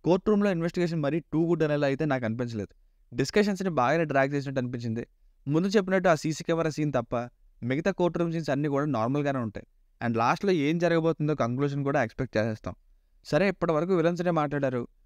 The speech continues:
ఇప్పుడు హీరోకి ఛాన్స్ ఇద్దాం అన్నట్టే ఒక ఆర్డర్‌లో చూపించారు. విక్టిమ్ చేత లాస్ట్‌లో చేయించిన ఒక ఇంపార్టెంట్ పనిని, కంక్లూజన్కి రిలేటెడ్ అయిన ఒక పాయింట్ని స్టార్టింగ్‌లోనే చేసి ఉండొచ్చు కదా అనిపించింది. So ఫైనల్‌గా మూవీకి వర్డిక్ట్ ఏంటంటే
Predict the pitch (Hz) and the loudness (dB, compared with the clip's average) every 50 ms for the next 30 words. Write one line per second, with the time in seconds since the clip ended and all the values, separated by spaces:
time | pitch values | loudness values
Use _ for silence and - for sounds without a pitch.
0 | _ - 143 139 139 135 147 160 160 170 170 170 - 151 131 139 139 139 135 127 | _ -6 -6 -4 -2 0 2 2 2 2 2 0 2 2 2 2 2 0 -2 0
1 | 131 131 127 123 120 117 - 147 131 - - 117 123 131 139 139 143 135 127 113 | 0 0 0 0 -2 -2 -2 -2 -2 0 0 0 0 0 2 0 0 0 0 -2
2 | 113 110 101 98 90 98 _ _ _ _ _ _ _ - - 147 147 - 233 220 | -2 -4 -6 -6 -8 -10 _ _ _ _ _ _ _ -6 -4 -4 0 2 4 4
3 | 208 226 202 208 180 151 143 139 143 190 180 - 220 208 - 202 190 180 175 185 | 4 4 2 2 2 2 2 2 2 0 0 0 -2 0 2 0 0 0 0 -2
4 | 175 165 151 131 139 147 139 - 170 170 170 180 165 - - 139 135 135 123 113 | 0 0 0 0 -2 -2 0 2 2 2 2 0 -4 -2 -2 -2 0 0 -2 -2
5 | 117 120 - _ _ _ _ _ - 127 135 156 165 190 190 180 180 185 170 175 | -4 -8 -12 _ _ _ _ _ 0 0 0 2 2 2 2 2 0 -2 0 0
6 | 160 160 156 151 156 147 151 151 139 - - - 120 120 131 143 139 127 113 104 | 0 0 0 0 0 -2 -2 -2 -4 -6 -4 -2 0 0 0 0 -2 -2 -4 -4
7 | 113 - _ _ _ _ _ _ - - 127 127 147 160 185 190 185 185 190 - | -6 -10 _ _ _ _ _ _ -2 0 2 4 4 2 2 0 0 0 -2 -2
8 | - 160 156 160 165 160 147 - - 156 143 151 143 123 127 120 117 110 101 95 | -2 -2 0 0 -2 -4 -4 -4 -4 -2 0 0 -2 -2 -4 -6 -6 -6 -8 -8
9 | - _ _ _ _ _ _ _ _ - - 160 135 151 156 180 196 208 196 170 | -10 _ _ _ _ _ _ _ _ -4 -4 0 2 2 2 2 2 2 0 0
10 | 160 175 180 170 156 143 151 170 160 - 156 151 147 147 135 123 120 | 0 0 0 0 0 2 2 0 0 -2 -2 0 0 -2 0 0 -2